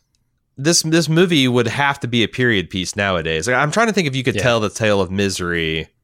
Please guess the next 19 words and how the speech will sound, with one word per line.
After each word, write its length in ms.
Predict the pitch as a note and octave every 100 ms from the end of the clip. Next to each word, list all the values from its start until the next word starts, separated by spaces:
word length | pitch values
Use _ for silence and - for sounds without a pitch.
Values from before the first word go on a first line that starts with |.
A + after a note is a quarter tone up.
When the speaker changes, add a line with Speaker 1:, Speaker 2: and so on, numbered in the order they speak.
| -
Speaker 1:
I 100 | F3
don't 100 | A#3
think 140 | G#3+
you 140 | D3+ A#2+
could. 480 | C3 G#2+ C2+ B1+ -
Speaker 2:
I 80 | -
mean, 160 | D3 D3+
his 160 | D3+
Speaker 1:
Like 80 | C3
Speaker 2:
cell 140 | C#3+ C3
phone 260 | C#3 A#2+
breaks 540 | G#2 A2 G#2+ G2+ - -
in, 400 | B2 G#2+ G2 F#2 - _ _ - -
in 460 | C3 A#2 G#2 G2 A2
a 100 | B2
car 260 | - A#2+ G2+
crash, 340 | - F#2 G#2
right? 360 | A#2 G2+ G#2 -
Like, 220 | A2+ G2